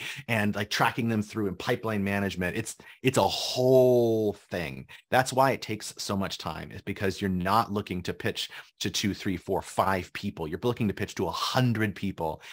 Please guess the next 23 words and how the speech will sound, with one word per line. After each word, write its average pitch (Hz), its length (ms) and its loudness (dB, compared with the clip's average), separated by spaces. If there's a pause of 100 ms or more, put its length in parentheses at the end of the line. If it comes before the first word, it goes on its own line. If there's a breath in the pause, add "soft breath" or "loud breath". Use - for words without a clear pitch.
(160 loud breath)
because 110 260 -2
you 104 60 -2
have 117 300 0
to 143 60 2
have 110 260 -2
that 92 200 -2
right 113 220 -2
combination 95 580 -4
of 82 80 -6 (240 loud breath)
their 95 220 0
interest 123 500 0
in 107 200 0
this 98 300 0 (320 loud breath)
plus - 240 2
the 120 100 -2
learning 107 360 0
and 76 120 -10
practice 117 460 -2
that 98 140 -4
you 92 120 -6
get 95 200 -6
from 95 220 -4
it 92 120 -4